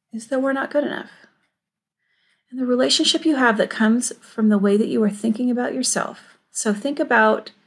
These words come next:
what are you thinking about you? Because what are you expecting from yourself?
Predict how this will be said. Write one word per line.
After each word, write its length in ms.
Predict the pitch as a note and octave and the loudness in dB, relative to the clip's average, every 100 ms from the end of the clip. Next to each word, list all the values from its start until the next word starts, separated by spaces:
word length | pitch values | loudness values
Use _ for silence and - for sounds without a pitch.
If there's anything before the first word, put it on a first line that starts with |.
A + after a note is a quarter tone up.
| _ _ _ _ _ | _ _ _ _ _
what 680 | A3+ A#3+ C#4+ F4 - - - _ _ _ _ _ _ | -4 2 2 2 0 -4 -6 _ _ _ _ _ _
are 80 | A#3 | -2
you 160 | A#3 A#3 | 0 0
thinking 340 | A3+ G#3+ A3 | 0 2 2
about 280 | G#3 G3+ - | 4 2 2
you? 420 | F#3+ F#3 A#3+ - _ _ _ _ _ _ _ _ _ _ _ _ _ | 2 2 0 -2 _ _ _ _ _ _ _ _ _ _ _ _ _
Because 600 | A3+ - B3+ B3 A#3 - - _ _ _ _ | -8 -2 2 2 2 -4 -10 _ _ _ _
what 200 | G#3 A#3+ | -4 0
are 40 | C4 | 2
you 180 | B3+ B3+ | 2 2
expecting 600 | - - G#3+ G#3 G3+ F#3+ | 0 -4 -2 -2 0 -2
from 220 | G3 F#3 | 0 -2
yourself? 680 | E3 F3 - - - - | -2 -6 -8 -10 -12 -20